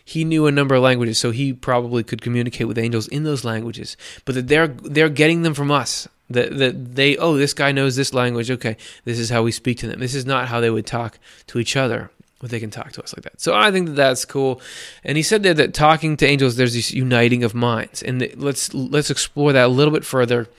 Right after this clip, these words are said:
in Heaven and Hell two fifty-two. "For people who talk with angels,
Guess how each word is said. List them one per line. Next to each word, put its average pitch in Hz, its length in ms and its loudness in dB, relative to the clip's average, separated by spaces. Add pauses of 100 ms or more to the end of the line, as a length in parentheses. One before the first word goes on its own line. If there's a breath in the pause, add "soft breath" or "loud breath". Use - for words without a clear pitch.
(180 soft breath)
in 127 80 -4
Heaven 117 240 -2
and 117 100 -2
Hell 113 140 -2
two 120 240 -4
fifty-two. - 720 -6 (480 loud breath)
"For 147 140 -2
people 208 240 6
who 208 100 8
talk 160 340 4
with 151 160 4
angels, 139 600 0